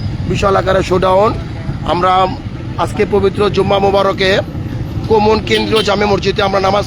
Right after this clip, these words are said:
পড়েছি। নামাজের পরে এখন আমরা যাচ্ছি,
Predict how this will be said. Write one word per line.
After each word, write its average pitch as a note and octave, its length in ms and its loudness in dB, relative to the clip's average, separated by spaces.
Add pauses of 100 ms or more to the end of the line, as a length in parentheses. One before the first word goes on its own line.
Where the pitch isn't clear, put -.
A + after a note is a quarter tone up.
পড়েছি। G3+ 320 0 (600)
নামাজের G3 420 0
পরে G#3 240 2
এখন G3 200 0
আমরা G3 220 0
যাচ্ছি, G3 420 0